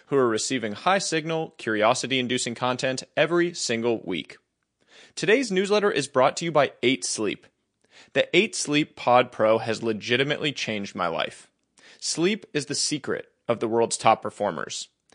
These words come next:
Thousands of the world's greatest C E Os, investors, and operators, and this humble newsletter writer, rely on the Eight Sleep Pod Pro to power their performance.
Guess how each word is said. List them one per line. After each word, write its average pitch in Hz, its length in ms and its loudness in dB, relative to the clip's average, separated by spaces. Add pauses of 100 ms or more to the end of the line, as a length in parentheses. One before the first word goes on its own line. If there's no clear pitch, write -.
(160)
Thousands 170 600 2
of 104 100 -4
the 120 80 0
world's 123 280 0
greatest 131 360 2
C 127 300 -2
E - 20 2
Os, 160 320 0
investors, 135 680 0
and 160 180 2
operators, 117 720 2 (480)
and 165 240 0
this 139 180 2
humble 123 340 0
newsletter 98 460 -2
writer, 92 400 0 (320)
rely 202 420 2
on 170 140 -6
the 151 140 -6
Eight 180 180 0
Sleep 170 320 0
Pod 139 300 0
Pro 117 240 2
to 113 100 -12
power 120 460 2
their 104 100 2
performance. - 680 -6